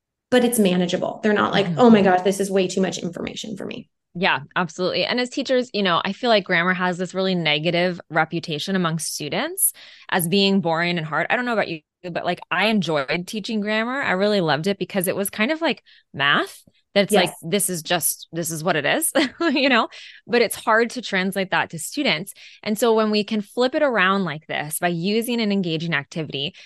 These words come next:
Speaker 2: then we can alleviate some of that anxiety and inherent dislike that students have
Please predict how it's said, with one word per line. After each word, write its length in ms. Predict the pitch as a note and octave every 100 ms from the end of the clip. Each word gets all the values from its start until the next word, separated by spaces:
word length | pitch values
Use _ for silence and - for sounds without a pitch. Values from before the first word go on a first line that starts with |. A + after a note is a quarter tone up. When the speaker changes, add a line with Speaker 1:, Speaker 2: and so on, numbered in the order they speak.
| - -
Speaker 2:
then 80 |
we 100 | A3
can 140 | A3+ C4
alleviate 420 | A#3+ A#3+ C#4+ B3+
some 140 | A3+
of 60 | A3
that 180 | G3+ -
anxiety 600 | F#3+ F3+ D3+ D3+ F#3 A#3
and 180 | - G3
inherent 340 | G3 F#3+ F#3+
dislike 380 | F#3+ - D3+ D#3
that 120 | E3
students 280 | - E3+ D#3
have 480 | - D#3 C3+ C3